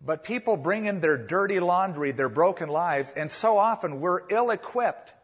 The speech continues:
to deal with the soiled lives that come in, the dirty laundry, the baggage, the background.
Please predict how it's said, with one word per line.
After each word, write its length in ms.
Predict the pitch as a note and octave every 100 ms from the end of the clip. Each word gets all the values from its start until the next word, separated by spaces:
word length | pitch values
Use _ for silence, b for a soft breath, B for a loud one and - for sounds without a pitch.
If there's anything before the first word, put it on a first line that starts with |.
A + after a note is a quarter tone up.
| _ _ _ _ _ _ _ _ _ _ _ _ _ _ _ _ -
to 100 | E3+
deal 300 | C3 G3 G#3+
with 180 | F#3+ -
the 80 | D3+
soiled 640 | - A3 G#3+ G#3 F#3+ D3+
lives 500 | D#3+ D#3+ C3+ B2 A2
that 100 | B2+
come 200 | - C#3
in, 160 | B2+ G#2
the 80 |
dirty 320 | G#2+ C#3+ C#3+ B2+
laundry, 480 | B2+ B2+ A#2 G#2+
the 120 | F#2+ F#2
baggage, 480 | B2+ C3 G#2+ G2
the 80 | -
background. 540 | G2+ B2 A#2+ A#2 F2